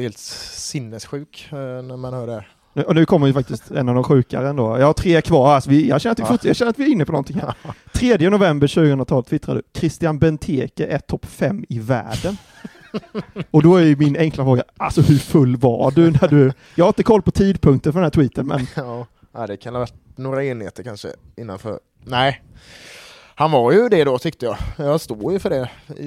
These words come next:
Speaker 1: nu spelar han i mitt lag, men, eh, han var ju överjävlig.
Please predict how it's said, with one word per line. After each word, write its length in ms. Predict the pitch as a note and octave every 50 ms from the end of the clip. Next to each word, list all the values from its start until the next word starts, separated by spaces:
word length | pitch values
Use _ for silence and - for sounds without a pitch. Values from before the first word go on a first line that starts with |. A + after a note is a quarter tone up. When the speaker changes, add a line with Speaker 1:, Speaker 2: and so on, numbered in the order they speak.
| D3 D3
Speaker 1:
nu 160 | D3 D3 C#3+
spelar 280 | - - F3 D#3 D3 C#3+
han 140 | C#3+ D3 C#3+
i 60 | C#3
mitt 200 | C#3 B2+ - -
lag, 340 | A#2 F2+ G2 C3+ D#3 D#3+ D#3
men, 180 | D#3 D#3 D3+ C#3+ - - - - - - - - - - - _ -
eh, 560 | C3 C3 C3 C3 C3 - - - D#2+ - D#2
han 120 | E2+ A2 A2
var 140 | A#2 C3
ju 380 | C#3+ D#3+ D#3+ D#3+ D#3 D#3 D3+ D3+
överjävlig. 520 | D3 B2 G2+ G#2+ G#2 G2 F#2+ G#2 - C#3